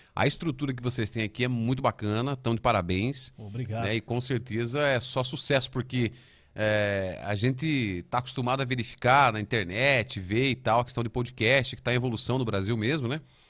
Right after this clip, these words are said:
Speaker 1: E eu acho que é um baita projeto. Eu, se eu tivesse <laughs> tempo e condição, também faria algum, viu? Alguma coisa. Mas ainda bem que vocês, né, têm toda essa estrutura e, e, e têm também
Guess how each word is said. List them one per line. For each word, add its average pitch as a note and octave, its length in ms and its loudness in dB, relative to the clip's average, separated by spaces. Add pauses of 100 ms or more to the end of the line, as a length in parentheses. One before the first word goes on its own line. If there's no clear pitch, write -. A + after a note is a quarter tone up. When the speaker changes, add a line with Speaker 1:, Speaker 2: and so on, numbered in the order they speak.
(280)
Speaker 1:
E G2+ 60 -6
eu G#2+ 100 4
acho C#3 140 2
que F#3 60 -4
é - 20 0
um E3+ 80 -2
baita C#3+ 380 4
projeto. A#2+ 540 0
Eu, C#3+ 100 -2
se - 100 -4
eu C#3+ 40 -2
tivesse C#3 360 0
<laughs> - 20 -8
tempo E3 540 2
e C3 60 0
condição, C3 600 0
também C#3+ 240 -2
faria E3+ 280 4
algum, C#3 320 -2
viu? A2+ 120 -2
Alguma B2 260 -2
coisa. A2+ 380 -2 (540)
Mas A#2 300 6
ainda C#3 220 6
bem C#3 200 2
que G3 100 -8
vocês, F#3 520 2
né, D#3 220 0
têm D3+ 220 -2
toda D3 220 -4
essa C#3+ 160 -4
estrutura B2+ 600 -2
e, E3 40 2
e, F#2 920 -6
e F#2 40 -10
têm A2 200 -2
também A2+ 480 0